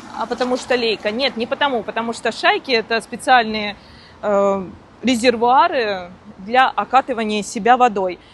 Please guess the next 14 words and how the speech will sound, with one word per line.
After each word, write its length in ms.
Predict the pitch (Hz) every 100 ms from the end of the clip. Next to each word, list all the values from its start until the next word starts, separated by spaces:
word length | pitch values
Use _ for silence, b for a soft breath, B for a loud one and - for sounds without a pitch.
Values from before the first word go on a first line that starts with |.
| B B
И, 100 | -
кстати, 480 | 214 - 254 240 -
это 560 | 233 220 220 202 214 226
была, 420 | 214 254 240 - -
ну, 160 | 196 220
очень 320 | 220 - 214
такая 460 | 214 208 214 208 202 _ - -
ценная 400 | - 233 196 196
банная 360 | 214 202 202 208
утварь. 400 | 294 320 220 196 B B B B -
Часто 380 | - 214 - 190
их 160 | 180
и 40 | 202
воровали, 580 | 220 233 311 392 381